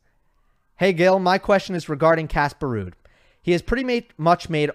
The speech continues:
all the biggest finals that you can reach in tennis, but hasn't stood a chance in any of them.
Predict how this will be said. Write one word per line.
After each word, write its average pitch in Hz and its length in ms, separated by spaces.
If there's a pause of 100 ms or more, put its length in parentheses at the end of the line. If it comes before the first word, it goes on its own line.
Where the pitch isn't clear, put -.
all 208 440
the 175 100
biggest 196 480
finals 208 380
that 180 140
you 175 120
can 180 180
reach 170 260
in 170 80
tennis, 170 460 (280)
but 127 120
hasn't 180 400
stood 180 240
a 156 60
chance - 360
in 143 60
any 135 200
of 104 140
them. 92 220